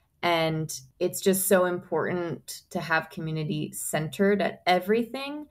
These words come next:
And in this case, mushrooms very much are part of the culture in Uganda, at least in southwestern Uganda. I can't speak to the north. Um, I know in Kenya, you know, northern Kenya is a very different climate, and mushrooms are not as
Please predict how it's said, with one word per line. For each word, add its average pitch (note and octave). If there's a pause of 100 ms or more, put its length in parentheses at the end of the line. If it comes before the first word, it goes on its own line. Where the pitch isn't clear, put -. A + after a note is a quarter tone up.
And E3+
in E3
this F3+
case, D#3+
mushrooms F3
very F3+
much D#3
are E3
part G#3+
of F#3+
the F#3+
culture A3 (100)
in D#3+
Uganda, - (160)
at F#3
least G#3+
in F3
southwestern -
Uganda. -
I F3
can't F3+
speak F#3+
to -
the E3
north. E3 (380)
Um, E3
I E3
know D#3+
in D#3+
Kenya, F3
you G3
know, D#3+
northern D#3
Kenya D#3
is D#3
a D#3
very E3
different F3
climate, E3
and D#3 (380)
mushrooms F3
are F#3
not B3
as E3+